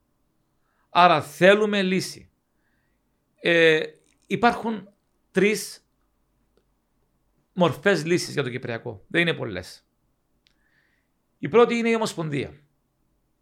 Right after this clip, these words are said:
Με τη μορφή που μπορεί να πάρει. Τη Ζωνική Ομοσπονδία κτλ. Η δεύτερη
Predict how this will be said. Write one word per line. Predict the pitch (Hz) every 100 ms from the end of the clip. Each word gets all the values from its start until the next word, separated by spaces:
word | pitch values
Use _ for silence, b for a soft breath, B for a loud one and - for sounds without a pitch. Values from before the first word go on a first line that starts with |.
| _
Με | - 196 196 - _
τη | -
μορφή | 160 147 202
που |
μπορεί | 196 180
να | 165 147
πάρει. | 135 98 73 95 _ _ _
Τη | 175
Ζωνική | 147 135 120 165
Ομοσπονδία | 151 - 127 123 175 156
κτλ. | 151 135 135 117 104 _ _ _ _ _ _ _ _ _ _ _ _ _ _ _ _ _ -
Η | 156
δεύτερη | 220 233 226 185 156